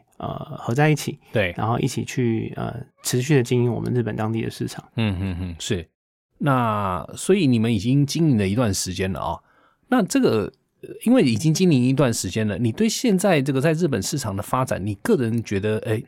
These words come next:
Speaker 2: 这个是不是满意？还是觉得说还有一些挑战你正在克服之中？这边你能不能跟我们的听众再聊一聊？
Speaker 1: 好，其实从二零一四年到，呃，maybe 到去年吧，我们都是用一个很小资源的，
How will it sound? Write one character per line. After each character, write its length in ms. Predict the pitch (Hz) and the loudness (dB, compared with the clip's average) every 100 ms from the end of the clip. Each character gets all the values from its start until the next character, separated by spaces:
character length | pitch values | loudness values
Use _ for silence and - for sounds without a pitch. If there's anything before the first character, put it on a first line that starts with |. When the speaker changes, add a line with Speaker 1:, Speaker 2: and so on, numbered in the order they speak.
| - | -2
Speaker 2:
这 120 | 143 | 0
个 80 | 110 | 0
是 140 | - | -2
不 80 | 147 | -2
是 140 | 151 | 0
满 240 | 135 95 117 | 2 2 0
意？ 120 | 120 | 0
还 140 | - | 0
是 140 | 117 147 | 0 0
觉 140 | 113 | -2
得 140 | 104 104 | -2 -2
说 180 | - 120 | -2 -2
还 120 | 131 | 0
有 80 | 113 | 0
一 40 | |
些 120 | 110 | -2
挑 200 | 123 101 | -4 -4
战 160 | 90 107 | -2 -2
你 80 | 90 | -2
正 180 | 104 110 | -4 -2
在 100 | 104 | -2
克 180 | - 98 | -2 -4
服 160 | 104 | -6
之 180 | 95 104 | -10 -8
中？ 280 | 98 92 95 - - | -6 -4 -6 -12 -2
这 120 | 180 | 0
边 280 | 160 160 156 | 2 2 2
你 80 | 120 | 2
能 100 | 104 | 2
不 60 | |
能 260 | 120 110 104 | 0 -2 -4
跟 340 | - 107 110 - | -4 -2 -2 -2
我 80 | |
们 200 | 90 90 | -6 -6
的 180 | 92 92 | -4 -6
听 160 | 87 117 | -2 0
众 160 | 117 104 | 0 0
再 260 | 107 92 | -2 -2
聊 240 | 87 85 90 | -4 -4 -6
一 40 | |
聊？ 220 | - - - _ _ _ - | -6 -10 -14 _ _ _ -2
Speaker 1:
好， 220 | 127 123 | 0 2
其 140 | 156 | 4
实 80 | 160 | 4
从 200 | 147 135 | 4 2
二 80 | 165 | 4
零 120 | 139 | 4
一 80 | 123 | 4
四 80 | 135 | 4
年 180 | 117 | 2
到， 300 | 110 117 107 110 - - | 2 2 2 -2 -10 -10
呃， 360 | 120 107 98 | -4 -2 -2
maybe 280 | 107 127 120 | -2 0 2
到 340 | 123 117 104 110 | 2 2 2 -2
去 240 | - - 127 | -6 -2 0
年 220 | 110 101 | 0 -2
吧， 200 | 113 110 - | -4 -4 -4
我 80 | |
们 140 | 117 120 | -2 0
都 120 | 131 | 0
是 120 | 127 | 2
用 180 | 135 123 | 2 2
一 40 | 113 | 0
个 100 | 110 | -2
很 160 | 107 | -2
小 220 | 104 104 | 0 -2
资 200 | - 113 | -2 -2
源 220 | 110 104 107 | -2 -2 -6
的， 200 | 110 | -8